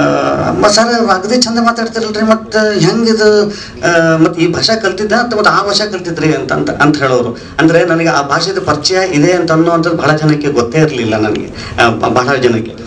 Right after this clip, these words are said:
ಆಮೇಲೆ ಅದು ಸಿನಿಮಾದಲ್ಲಿ, ಆ, ಅದು ನಿ-, ಆ, ಬಹಳ ದೊಡ್ಡ, ಅಂದ್ರೆ ನಾನು ಹೇಳ್ತಾ ಇರೋದು ಫುಲ್ ಫ್ಲೆಡ್ಜ್ ಆಗಿ ಅದನ್ನ ಉಪಯೋಗಿಸುವಂತ, ಆ, ಒಂದು ವೇದಿಕೆ ನನಗಾಗಿರ್ಲಿಲ್ಲ. ಈ ಸಿನಿಮಾದಲ್ಲಿ, ಆ,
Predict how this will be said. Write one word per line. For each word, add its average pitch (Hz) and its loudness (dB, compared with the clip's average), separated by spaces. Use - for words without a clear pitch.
ಆಮೇಲೆ 190 2
ಅದು 196 2
ಸಿನಿಮಾದಲ್ಲಿ, 226 0
ಆ, 156 2
ಅದು 147 0
ನಿ-, 147 4
ಆ, 139 2
ಬಹಳ 165 2
ದೊಡ್ಡ, 156 2
ಅಂದ್ರೆ 160 0
ನಾನು 143 2
ಹೇಳ್ತಾ 147 -2
ಇರೋದು - -6
ಫುಲ್ 180 -2
ಫ್ಲೆಡ್ಜ್ 156 -2
ಆಗಿ 151 0
ಅದನ್ನ 127 0
ಉಪಯೋಗಿಸುವಂತ, 147 2
ಆ, 123 4
ಒಂದು 120 2
ವೇದಿಕೆ 139 2
ನನಗಾಗಿರ್ಲಿಲ್ಲ. 107 0
ಈ 185 4
ಸಿನಿಮಾದಲ್ಲಿ, 120 -2
ಆ, - -4